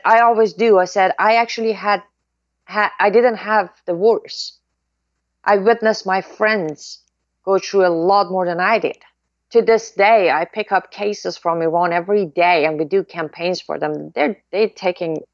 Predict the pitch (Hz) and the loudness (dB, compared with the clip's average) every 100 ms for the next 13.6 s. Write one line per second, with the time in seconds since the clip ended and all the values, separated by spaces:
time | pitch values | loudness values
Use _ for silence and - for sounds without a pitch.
0 | _ _ - - - 226 233 196 175 165 | _ _ -20 -18 -8 0 2 2 2 0
1 | 165 170 170 160 185 240 - - _ _ | -2 -2 -2 0 0 0 -2 -4 _ _
2 | _ - _ _ _ _ - 226 311 294 | _ -20 _ _ _ _ -2 0 0 2
3 | 247 196 165 254 294 277 - 277 285 254 | 2 2 2 2 0 -2 -2 -4 -2 -6
4 | _ 220 262 277 277 - 277 269 277 262 | _ -4 -2 -2 -4 -6 -4 -2 -4 -6
5 | 254 262 294 311 - 311 - 269 269 240 | -10 -6 -4 -4 -4 -6 -2 2 4 4
6 | 226 233 196 196 - 196 214 208 202 180 | 2 0 -2 0 0 0 0 -2 -4 0
7 | 175 165 156 175 208 156 - - - 214 | 0 0 -2 0 0 0 -4 -14 -8 -2
8 | 247 226 226 240 214 208 202 233 196 208 | 2 2 2 0 -2 -2 0 0 0 -2
9 | 214 160 165 170 175 147 165 175 214 294 | -4 -2 -2 -2 -6 -8 -8 -8 -6 -2
10 | 254 139 - _ _ _ _ _ _ - | 0 -2 -4 _ _ _ _ _ _ 0
11 | 254 233 285 269 196 208 202 165 139 - | 0 4 4 4 4 4 6 2 -2 -2
12 | 202 202 190 226 247 240 - 220 214 220 | 0 0 0 2 2 0 -2 0 2 2
13 | 165 190 196 160 127 | 2 2 2 2 0